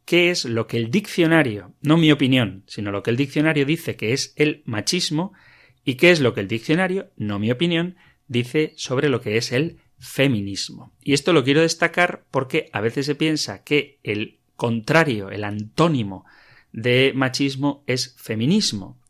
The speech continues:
o que el antónimo de feminismo es machismo. Pero si nos vamos a la definición, a la definición que da el diccionario, vemos que el machismo es una cosa con la que no podemos estar de acuerdo y el feminismo, tal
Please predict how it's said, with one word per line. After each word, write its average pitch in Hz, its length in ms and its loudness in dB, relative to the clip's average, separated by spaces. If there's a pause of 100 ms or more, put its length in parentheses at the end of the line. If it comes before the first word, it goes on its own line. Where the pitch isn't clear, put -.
(140)
o - 140 -16
que 117 100 -2
el 110 80 -2
antónimo 113 680 -2
de 110 160 -10
feminismo 117 580 -4
es 120 220 -8
machismo. 98 520 -10
Pero 151 200 6
si 135 160 -2
nos 117 240 -4
vamos 151 420 2 (380)
a 110 100 -2
la 104 100 -2
definición, 160 840 0
a - 80 -12
la 98 100 -10
definición 104 500 -6
que 113 140 -4
da 123 320 -2
el 98 100 -10
diccionario, 151 600 0 (360)
vemos 139 360 0
que - 260 -4
el 107 140 0
machismo 107 640 -4
es 123 360 -6
una 127 220 -2
cosa 151 460 0 (720)
con 101 160 -6
la 101 120 -8
que 98 160 -10
no 120 240 2
podemos 104 320 -4
estar 107 260 -6
de 127 80 0
acuerdo 175 500 0 (380)
y 170 140 4
el 147 100 4
feminismo, 127 720 0 (260)
tal 175 480 4